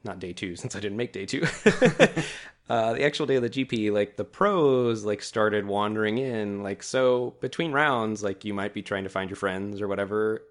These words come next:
and, like, Huey and Owen and Reed are just, like, sitting there talking, <laughs> which was, like, super, super cool.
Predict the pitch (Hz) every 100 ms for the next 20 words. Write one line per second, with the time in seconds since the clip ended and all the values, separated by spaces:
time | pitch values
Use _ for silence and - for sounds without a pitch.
0 | - 98 98 95 92 _ _ _ _ -
1 | 101 101 104 110 110 107 113 135 131 147
2 | 139 110 107 - 107 101 - - 104 98
3 | 101 104 - 104 - 90 101 - 214 185
4 | 208 180 - 175 175 147 143 - - -
5 | - _ - - 240 226 160 - 127 -
6 | 107 -